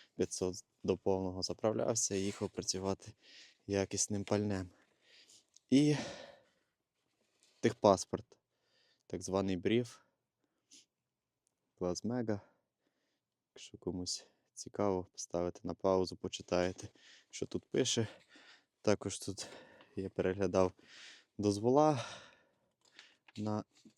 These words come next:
переїзд по дорозі комбайном, через що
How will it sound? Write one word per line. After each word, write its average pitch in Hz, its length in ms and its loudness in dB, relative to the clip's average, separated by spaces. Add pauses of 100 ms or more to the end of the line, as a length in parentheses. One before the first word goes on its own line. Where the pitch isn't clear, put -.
(140)
переїзд 110 760 2 (560)
по 101 100 2
дорозі 104 520 4
комбайном, 98 640 2 (760)
через - 320 -4
що 107 320 2